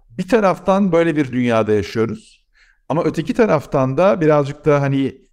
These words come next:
ideolojilerle bağlantılı, pandeminin de getirdiği şeyle de,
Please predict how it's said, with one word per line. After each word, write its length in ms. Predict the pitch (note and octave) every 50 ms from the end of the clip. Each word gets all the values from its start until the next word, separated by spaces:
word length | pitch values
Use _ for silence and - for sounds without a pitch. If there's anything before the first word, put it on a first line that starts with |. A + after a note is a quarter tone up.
| _ _
ideolojilerle 920 | B2+ A#2+ G#2+ C3 B2+ B2+ C3 C3+ B2+ A2+ C3+ C3 D3 D3 D3+ D3 C#3+ B2
bağlantılı, 800 | A#2 A#2+ A2+ A2 G#2+ A2 G#2+ G#2 G2 - A2 G2 G2+ A2+ B2+ B2+
pandeminin 580 | - B2 A#2+ B2+ B2 B2+ B2+ C3 C#3 D3+ D#3 D3
de 80 | D3
getirdiği 500 | B2+ B2 A#2 - - A2 G#2+ G#2 A2+ A2
şeyle 400 | G#2+ - A#2+ A2 G#2 G#2+ G#2 G2+
de, 220 | C#3+ E3+ G3 G#3+